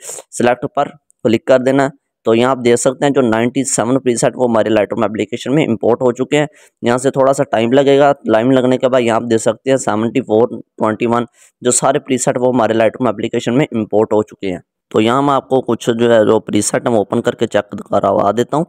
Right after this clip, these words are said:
कि before and after के पहले किस तरह का था और प्रीसेट लगाने के बाद हमारी पिक किस तरह की हो गई है।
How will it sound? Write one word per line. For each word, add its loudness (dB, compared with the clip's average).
कि 0
before 0
and 0
after -4
के -4
पहले 2
किस -8
तरह -2
का -2
था -2
और 0
प्रीसेट -2
लगाने -2
के -10
बाद 0
हमारी -2
पिक -4
किस -8
तरह -2
की -6
हो 4
गई 0
है। 2